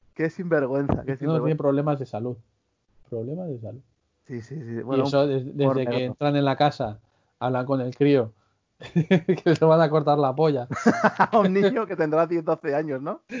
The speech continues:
Speaker 2: "Te cortaremos la polla, Larry".
Speaker 1: "Larry, no jodas a los desconocidos". <laughs>
Speaker 2: "Está bien, vale, tú lo has querido". <laughs> Se van a la calle y empieza a destrozar el coche, un coche nuevo.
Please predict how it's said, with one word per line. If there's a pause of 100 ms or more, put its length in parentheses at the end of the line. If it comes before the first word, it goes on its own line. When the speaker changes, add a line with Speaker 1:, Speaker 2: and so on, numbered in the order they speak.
(220)
Speaker 2:
"Te
cortaremos
la
polla,
Larry". (100)
Speaker 1:
"Larry,
no
jodas
a
los
desconocidos".
<laughs>
Speaker 2:
"Está
bien,
vale, (160)
tú
lo
has
querido". (400)
<laughs>
Se
van
a
la
calle
y
empieza
a
destrozar
el
coche,
un
coche
nuevo.